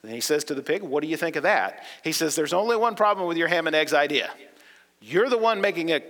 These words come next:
a contribution here, but I'm gonna be fully committed." Okay? What is the problem there? One was just making a contribution. They wanted to do a good deed, they wanted to do the right thing, but they were only making a contribution. The pig was gonna be fully committed.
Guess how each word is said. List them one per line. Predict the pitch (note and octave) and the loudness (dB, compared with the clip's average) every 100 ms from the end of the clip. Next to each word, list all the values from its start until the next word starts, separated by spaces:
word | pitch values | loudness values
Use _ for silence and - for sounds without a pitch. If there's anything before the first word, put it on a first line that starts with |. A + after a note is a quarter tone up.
| - | -8
a | D#3 | -2
contribution | F3+ F#3+ F#3 D3+ G3 G#3+ D#3 | 2 2 0 -2 -2 0 -2
here, | C3+ C3+ C3 B2 - - | -2 -2 0 -2 -6 -18
but | - C3+ D3 | -4 2 6
I'm | F3 F#3 | 6 4
gonna | F3 E3 | 2 2
be | D#3+ | -2
fully | D#3+ D3 C#3+ | -2 -2 -2
committed." | C#3+ B2+ G#2 E2+ - _ _ _ - | -2 -2 -4 -8 -18 _ _ _ 0
Okay? | D#3 F3 E3+ - - - - | 2 4 0 -6 -16 -18 -2
What | D#3 B3+ | 2 2
is | G3 | 2
the | G3+ | 0
problem | G3+ F#3 D#3 C#3+ C3+ | 4 4 2 -2 -2
there? | C3 A2+ G2+ - - - | 0 0 0 -4 -18 -16
One | B2+ D#3+ C4 D4 A3 F#3+ F#3 G#3+ F#3 - - - | -4 2 4 4 4 2 0 -4 -8 -14 -20 -4
was | E3+ E3+ | -2 0
just | G#3+ G#3 | 0 0
making | G3 G3 F#3+ E3+ | 0 0 0 -2
a | |
contribution. | D#3+ F3 E3 D#3 D3+ C#3+ C3+ | 0 0 0 -2 -2 -2 -2
They | B2+ | 0
wanted | D3+ F#3+ A3 G3 | 2 2 2 0
to | |
do | F3 G3 F#3 | 0 2 0
a | |
good | F3+ F#3 | 0 0
deed, | D3+ E3+ E3+ | 0 0 2
they | D#3 | 2
wanted | E3 E3 | 2 0
to | D#3 | 0
do | D#3 D#3 | 0 0
the | D3+ | 2
right | D3+ D3 | 2 2
thing, | D3 C#3+ C3+ | 2 2 -2
but | C#3 | -2
they | C#3 C3+ | 0 0
were | C#3 | 0
only | D#3+ D#3+ | 2 0
making | C#3+ C#3+ C#3 B2+ | 0 0 -2 -6
a | |
contribution. | A#2+ C3+ C3 A#2+ C3 B2+ A#2+ G#2 - - - | -2 -4 -4 -6 -6 -4 -8 -8 -16 -18 -16
The | A#2+ C#3 | -12 -6
pig | - A#3 G3+ F3 C#3+ - - | 0 2 2 2 -2 -12 -10
was | C#3 C#3 | -8 -6
gonna | D#3 D3 | -4 -4
be | C#3+ | -4
fully | - D3+ C#3 | -4 -2 -2
committed. | C3 C3+ A2+ G#2+ | -2 -4 -4 -6